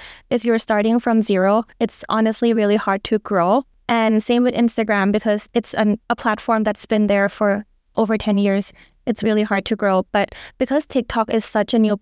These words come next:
platform, I think that's what makes it really accessible. And that's also probably the reason why there's so many new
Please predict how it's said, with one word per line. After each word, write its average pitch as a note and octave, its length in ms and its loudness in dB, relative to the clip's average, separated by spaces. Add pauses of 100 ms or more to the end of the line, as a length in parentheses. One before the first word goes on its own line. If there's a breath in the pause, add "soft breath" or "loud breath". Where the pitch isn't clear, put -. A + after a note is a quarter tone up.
platform, A#3 580 0
I A#3+ 100 2
think A#3 260 2
that's A3 280 -2
what G#3+ 220 0
makes G3+ 300 0
it G#3+ 180 -2
really G3+ 260 2
accessible. G#3+ 680 0 (320 loud breath)
And A3+ 180 2
that's G#3 220 0
also A#3 560 0 (100)
probably A#3 380 0
the A3+ 120 2
reason G#3+ 360 2
why G3 160 2
there's G3 220 -2
so G#3 180 -2
many G#3 260 4
new G3+ 320 2